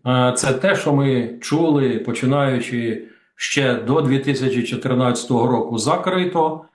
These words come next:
після дві тисячі чотирнадцятого року фрагментарно, озвучено воно все це було у дві тисячі двадцятому році вже серйозно. Ну, а, а починаючи з дві тисячі двадцять другого року, воно вже навіть формалізувалося і перетворилося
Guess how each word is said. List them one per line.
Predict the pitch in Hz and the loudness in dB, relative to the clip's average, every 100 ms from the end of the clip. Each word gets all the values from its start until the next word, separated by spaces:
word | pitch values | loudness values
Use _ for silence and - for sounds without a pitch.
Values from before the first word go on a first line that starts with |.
| _ _ 135 - | _ _ -10 -2
після | 143 139 120 | 0 0 0
дві | 120 139 | 2 2
тисячі | 147 120 127 120 | 2 2 0 0
чотирнадцятого | 120 110 123 123 120 - 120 113 120 | -2 0 0 2 0 -2 0 0 2
року | 110 - 104 | 0 -2 -4
фрагментарно, | 120 113 110 110 107 156 165 165 160 139 - | -2 0 2 2 2 2 2 2 0 0 -4
озвучено | 135 135 135 165 175 - 123 120 | 0 0 2 2 0 2 0 0
воно | 117 117 | -2 -2
все | 110 - | -4 -6
це | 107 110 | -4 -2
було | 107 110 110 | 2 2 2
у | |
дві | 104 120 | 2 2
тисячі | 117 113 107 - | 0 -2 -4 -4
двадцятому | 104 110 - 196 185 175 156 | -2 -2 0 0 2 0 2
році | 151 139 131 | 0 0 -4
вже | 113 | -4
серйозно. | 131 127 123 127 120 107 107 - - - | -4 -2 0 0 0 -2 -6 -10 -20 -4
Ну, | 139 196 | 0 2
а, | 151 151 151 - - _ | 4 4 2 -2 -12 _
а | 120 123 120 120 104 - | 0 2 4 2 -2 -6
починаючи | - - 139 139 131 120 | -4 0 2 2 0 -2
з | |
дві | 107 123 | -2 0
тисячі | 139 117 113 123 117 - - | 0 0 0 0 -2 -6 -12
двадцять | 120 120 120 120 110 | -2 0 0 -2 0
другого | 151 147 135 139 | 2 2 2 2
року, | 139 135 110 | 0 -2 -2
воно | 127 135 | 0 0
вже | 123 | 0
навіть | 123 123 120 | 2 0 0
формалізувалося | 127 120 120 117 113 120 151 160 139 - | 0 0 2 0 0 0 2 2 0 -2
і | 113 | -4
перетворилося | - 110 - 113 131 120 117 120 | -4 -4 0 2 2 2 -2 -4